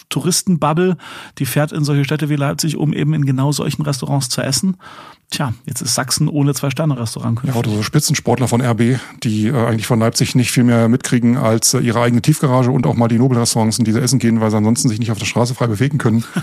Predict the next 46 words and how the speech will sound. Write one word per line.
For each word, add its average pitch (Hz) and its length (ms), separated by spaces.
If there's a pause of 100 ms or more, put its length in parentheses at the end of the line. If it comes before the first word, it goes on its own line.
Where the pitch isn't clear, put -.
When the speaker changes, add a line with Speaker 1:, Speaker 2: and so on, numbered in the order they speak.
(260)
Speaker 2:
Ich - 280
mach 107 200
mir 117 60
da 113 120
aber 110 140
nicht 110 120
so 117 100
große 107 200
Sorgen. 104 220
Das - 160
Westend 110 400
wird 104 120
schon, 107 360
äh, 104 240
seine 101 240
Schäfchen 110 360
ins 98 160
Trockene 123 480
kriegen 117 360
und - 220
auch 113 240
die - 180
Leute, 110 260
die 113 120
da 113 120
arbeiten, 127 380
das 113 120
sind 117 140
ja, 110 80
das - 140
ist - 40
ja 110 80
Top-Personal 113 560
und 113 100
auch 95 100
der 113 100
Küchenchef, 123 380
die 101 100
werden 95 140
garantiert 90 400
irgendwo 107 180
anders 104 260
sehr 113 120
schnell 117 200
irgendwas 120 320
finden 104 300